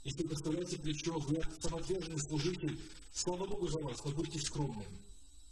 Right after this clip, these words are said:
Павел дальше мыслит: «Боритесь за своё сердце, за скромность в своём сердце».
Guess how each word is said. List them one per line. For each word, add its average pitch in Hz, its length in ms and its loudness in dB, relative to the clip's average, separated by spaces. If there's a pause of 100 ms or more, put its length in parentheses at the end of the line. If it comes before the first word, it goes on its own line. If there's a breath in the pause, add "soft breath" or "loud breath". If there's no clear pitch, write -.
(720)
Павел 156 180 10
дальше 156 240 0
мыслит: 127 380 4 (760)
«Боритесь 151 560 2
за 139 140 -2
своё 147 260 2
сердце, 147 380 -2 (300)
за 117 160 -4
скромность 113 540 -4
в - 60 -8
своём 117 180 -4
сердце». - 360 -10